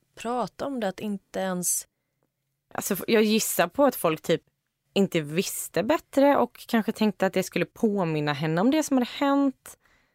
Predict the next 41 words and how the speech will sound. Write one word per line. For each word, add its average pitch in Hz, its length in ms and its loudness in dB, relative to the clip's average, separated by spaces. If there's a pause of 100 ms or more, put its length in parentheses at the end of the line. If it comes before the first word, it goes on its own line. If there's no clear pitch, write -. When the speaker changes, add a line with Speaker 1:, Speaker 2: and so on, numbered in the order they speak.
(120)
Speaker 2:
Eller 262 200 4
liknande, 254 500 4
att 226 100 -2
man 226 140 2
så 208 100 0
här, 185 180 2 (1000)
det 214 140 0
var, 214 220 2 (120)
det 240 60 4
var 226 140 4
inte 254 180 2
det 254 80 2
klimatet 226 840 0
i - 20 -6
samhället 190 540 0
att 202 140 -8
man 196 220 0
pratar 208 400 -2
om 185 80 -2
psykisk - 400 -6
ohälsa. 170 400 -2
Alltså 165 220 -2
bara 160 240 2
de 240 120 4
här, 160 220 2 (300)
alla 180 200 2
de 170 40 2
här 160 80 0
personerna 160 360 -2
som 151 120 -12
kom 156 100 -8
hem 151 220 -2
från 151 180 -6
kriget, 160 800 -6 (540)
som - 120 -6
hade 175 100 0
sett - 180 -6
fruktansvärda - 760 -6
saker, - 340 -2
som 165 140 -4
aldrig 156 460 0